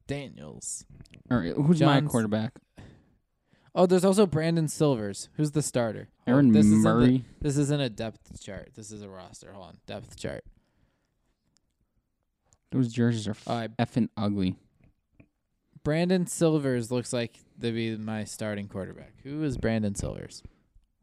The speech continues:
Speaker 1: Brandon, who are you?
Speaker 2: Who's my head coach?
Speaker 1: Google.
Speaker 2: Mark Thrustman.
Speaker 1: Brandon Silvers. Oh, his name's really William.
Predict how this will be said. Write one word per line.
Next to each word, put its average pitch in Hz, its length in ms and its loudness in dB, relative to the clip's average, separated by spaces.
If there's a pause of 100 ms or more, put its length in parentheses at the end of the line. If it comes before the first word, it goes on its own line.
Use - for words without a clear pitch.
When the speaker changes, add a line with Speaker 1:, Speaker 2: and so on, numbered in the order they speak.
(840)
Speaker 1:
Brandon, 147 560 2
who 147 140 0
are 143 160 4
you? 120 140 -2 (560)
Speaker 2:
Who's 135 160 -6
my 170 100 -2
head 127 260 -6
coach? - 440 -16 (2500)
Speaker 1:
Google. 185 480 6 (840)
Speaker 2:
Mark 120 280 -2 (340)
Thrustman. 131 680 -4 (220)
Speaker 1:
Brandon 131 800 -4 (920)
Silvers. 80 1160 -14 (340)
Oh, 190 220 6
his 170 260 4
name's 185 240 4
really 175 220 2
William. 143 500 4